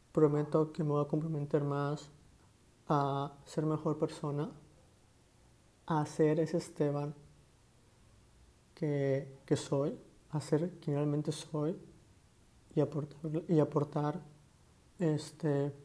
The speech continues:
lo más que pueda. Cuídense mucho, por favor. Usen cubreboca. El catorce se van a ver con sus novios <clears throat> o sus novias. Usen condón. Cuídense mucho.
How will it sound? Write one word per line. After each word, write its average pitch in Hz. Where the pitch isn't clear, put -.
lo 147
más 147
que 151
pueda. 143
Cuídense 160
mucho, 151
por 156
favor. 156
Usen 156
cubreboca. 143
El -
catorce 147
se 156
van 151
a 151
ver 143
con 147
sus 151
novios 156
<clears throat> 220
o 165
sus 139
novias. 151
Usen 151
condón. 143
Cuídense 151
mucho. 151